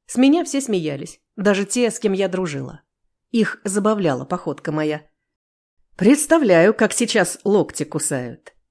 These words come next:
Лёгкое сочувствие слышится в её голосе. Если честно, я давно ни с кем из Благовещенска не общалась, не считая родных. Мысли о семье всегда греют. Сначала переезд в Кыргызстан, потом недолго Хабаровск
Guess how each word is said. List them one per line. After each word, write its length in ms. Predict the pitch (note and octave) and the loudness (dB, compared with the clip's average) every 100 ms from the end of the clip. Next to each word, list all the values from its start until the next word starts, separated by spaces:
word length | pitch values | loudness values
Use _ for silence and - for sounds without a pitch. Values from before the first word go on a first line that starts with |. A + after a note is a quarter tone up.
| _ - | _ -2
Лёгкое 400 | F3 E3 - D3+ | -2 -2 -6 -6
сочувствие 600 | E3+ D#3+ A3+ - E3 D#3 | -4 -4 -4 -4 -2 -2
слышится 460 | E3+ E3+ E3+ - | -4 -8 -8 -8
в 40 | E3+ | -4
её 200 | E3+ F3+ | -4 -4
голосе. 480 | D3 B2 C#3+ - _ _ _ _ | -4 -8 -12 -18 _ _ _ _
Если 340 | F#3+ C4 E4 D4+ | -2 0 0 -6
честно, 480 | - E4 - G#3 - _ _ - | -6 -8 -4 -4 -4 _ _ -6
я 220 | F#3 C4 | 0 2
давно 280 | A#3+ B3+ D4 | 2 2 2
ни 120 | G#3+ | 0
с 80 | G#3 | -2
кем 240 | B3 A3+ | -2 -2
из 100 | F3+ | -2
Благовещенска 840 | F3+ F#3+ G3 A#3+ - D#3+ - E3+ E3 | -4 -4 -2 -4 -6 -8 -8 -10 -8
не 160 | F#3 F3 | -6 -6
общалась, 520 | - A3 F#3 - - _ _ _ _ - | -6 -10 -10 -14 -20 _ _ _ _ -4
не 120 | A3+ | -4
считая 380 | - B3+ A3+ G3+ | -2 -4 -4 -4
родных. 460 | G#3 F3 C#3 - _ _ _ _ _ _ _ | -6 -6 -10 -10 _ _ _ _ _ _ _
Мысли 320 | G3+ A#3 - | 0 0 0
о 60 | D4 | -4
семье 420 | - G3+ F#3+ G#3+ | -2 -4 -4 -4
всегда 340 | - F#3 E3+ G#3 | -4 -6 -6 -8
греют. 520 | E3+ D3 D3+ _ _ _ _ _ _ | -10 -12 -16 _ _ _ _ _ _
Сначала 480 | - A3+ A3 D#4 G#3 | -8 -2 0 0 0
переезд 480 | E3 F#3 F#3+ C4+ - | 0 0 0 -2 -4
в 20 | |
Кыргызстан, 600 | F#3+ D#3 D3 - G3 G#3 - _ _ _ - | -8 -6 -8 -8 -10 -10 -16 _ _ _ -4
потом 440 | A3 D4 C#4 - | 2 4 4 2
недолго 440 | G#3+ G#3+ A#3+ C4+ F3+ | 2 2 2 2 -2
Хабаровск 720 | - C#3+ D3+ E3+ - - | -4 -4 -4 -4 -8 -14